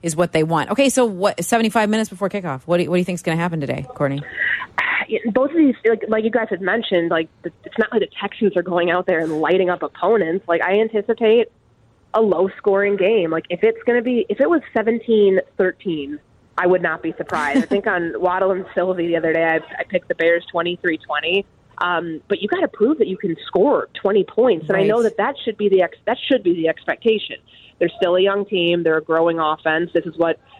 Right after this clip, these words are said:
Speaker 2: Bears fans should have known that they signed up for, that you're not gonna be having a group that comes in and just, like, you know, lights up the scoreboard and, and scores at will. Like, they have to show that they can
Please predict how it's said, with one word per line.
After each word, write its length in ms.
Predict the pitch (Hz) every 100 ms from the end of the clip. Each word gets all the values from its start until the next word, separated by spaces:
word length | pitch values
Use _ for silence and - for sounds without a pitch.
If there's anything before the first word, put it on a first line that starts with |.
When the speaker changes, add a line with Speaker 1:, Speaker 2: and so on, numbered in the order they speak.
| _ -
Speaker 2:
Bears 240 | 165 185 -
fans 240 | 175 170
should 100 | -
have 120 | 165 160
known 240 | 160 180
that 100 | 170
they 160 | 165 151
signed 220 | 160 151 226
up 100 | -
for, 220 | - 175 160
that 160 | -
you're 140 | 170 165
not 220 | 196 -
gonna 140 | 262
be 140 | 196 180
having 300 | 165 165 160
a 40 |
group 260 | - 165 -
that 140 | 156
comes 280 | - 160 156 -
in 260 | 156 151 151 - - -
and 140 | 185
just, 240 | 185 180 180
like, 200 | 165 - _ _ 214 - -
you 80 |
know, 160 | 165 135 - -
lights 380 | 190 196 208 208
up 140 | 180
the 100 | 165 -
scoreboard 680 | 202 190 226 165 147 156 185
and, 180 | 170 165
and 180 | 165 -
scores 320 | - 196 196
at 120 | 175
will. 220 | 165 208 240
Like, 180 | 180
they 140 | - 277
have 180 | 330 -
to 60 |
show 300 | - - 196
that 100 | 214
they 120 | 180 180
can 280 | 190 160